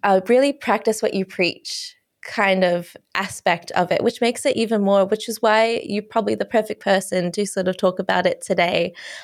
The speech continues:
on the partner support and the emotional connection needed between the partners in terms of throughout the first vulnerable years of a child's life and also the first family's life as well.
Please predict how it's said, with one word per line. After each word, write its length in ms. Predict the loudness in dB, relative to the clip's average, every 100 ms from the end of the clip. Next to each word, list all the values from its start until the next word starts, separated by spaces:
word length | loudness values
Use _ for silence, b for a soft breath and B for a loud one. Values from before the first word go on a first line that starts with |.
| B 0
on 160 | 2
the 340 | 2 0 -2 -6 _ _ _ _
partner 300 | -2 0 0
support 460 | -2 0 4 4 4
and 160 | 2
the 100 | 2
emotional 500 | 2 2 0 0 -6
connection 680 | -4 -4 -4 -6 -6 -4 -4 -10 B B B
needed 300 | 2 4 4
between 600 | 2 -4 -4 -2 -2 -6 -8 _ _ -6
the 80 | -4
partners 680 | 0 0 2 0 0 -6 -12 -12 0
in 240 | 2 2
terms 400 | 0 0 0 2
of 300 | 2 2 -2 _ _
throughout 340 | 0 0 0 0
the 100 | -2
first 480 | 2 2 2 -4 0
vulnerable 580 | 0 2 2 4 4 2 0
years 440 | 2 2 0 -2
of 480 | 2 2 0 -6 -18 _ B B B B -6
a 80 | -4
child's 440 | -2 2 2 2
life 500 | 2 2 2 0 -4 -4
and 160 | 0
also 260 | 0 0 0
the 100 | -2
first 380 | 0 -2 -2 -2
family's 500 | 0 0 0 -2 -4
life 260 | -4 -4 -4
as 160 | -4
well. 380 | 0 0 0 -4